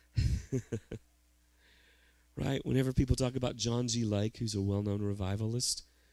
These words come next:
Will gets gold dust on his hands, right? So this morning he's like, "I think I've got, I don't know if this is glitter or gold dust." And I was like,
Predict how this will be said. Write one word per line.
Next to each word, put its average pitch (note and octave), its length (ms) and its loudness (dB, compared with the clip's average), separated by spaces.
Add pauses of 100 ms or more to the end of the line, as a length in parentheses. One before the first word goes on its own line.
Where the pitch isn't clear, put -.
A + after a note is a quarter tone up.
(360)
Will A2+ 260 10
gets B2 320 4
gold D#3+ 440 6
dust A#2 320 2
on G2+ 120 2
his C#3+ 140 0
hands, D3+ 640 -4 (560)
right? G#2+ 380 2 (400)
So - 140 4
this A#2 200 6
morning C3+ 260 2
he's G#2+ 180 -6
like, - 140 -8 (600)
"I - 60 -20
think G#3+ 200 -8 (340)
I've - 120 -20
got, - 180 -10
I G2+ 80 -6
don't F#3 100 0
know A3 60 -8
if D3+ 100 -8
this - 200 -2
is G2+ 100 -4
glitter - 380 -4 (220)
or A2 180 -2
gold D3+ 260 0
dust." G3 360 -6
And A2+ 100 -10
I A2 40 -8
was A2+ 80 -10
like, - 140 -14